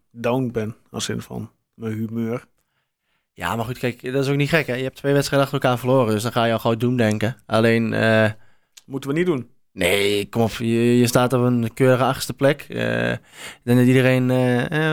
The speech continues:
Speaker 2: eh, wat we al een van de eerste uitzendingen zo'n beetje gezegd hadden, van, eh, <clears throat> de eerste, nou, tien wedstrijden, als je daar gewoon, eh, een aantal keer goede punten pakt, dat zijn bonuspunten.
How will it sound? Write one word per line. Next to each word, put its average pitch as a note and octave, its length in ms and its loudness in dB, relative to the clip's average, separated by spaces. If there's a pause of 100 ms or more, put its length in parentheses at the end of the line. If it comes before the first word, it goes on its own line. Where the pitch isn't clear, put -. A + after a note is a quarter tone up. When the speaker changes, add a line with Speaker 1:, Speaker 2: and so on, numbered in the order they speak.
Speaker 2:
eh, C#3+ 60 -2
wat C3+ 120 2
we B2+ 60 4
al A#2+ 420 2
een - 380 -4
van B2 100 0
de - 100 -2
eerste B2 500 2
uitzendingen A#2 440 2
zo'n A#2+ 100 4
beetje A#2+ 180 2
gezegd C3 300 -2
hadden, G#2 300 -4
van, G#2 300 -8 (920)
eh, A#2+ 360 -4 (160)
<clears throat> B2+ 400 -2
de A2+ 260 -2
eerste, B2 600 2 (420)
nou, A2 220 0
tien D3 200 2
wedstrijden, A#2 400 2
als A2+ 120 -2
je B2 60 -12
daar B2 220 2
gewoon, A#2 320 -2
eh, A2+ 80 -4
een A#2 120 -2
aantal B2 220 -2
keer A#2+ 360 2
goede B2+ 240 2
punten D3+ 260 0
pakt, - 340 -4 (120)
dat C#3+ 120 -2
zijn C3+ 140 2
bonuspunten. G#2 600 -2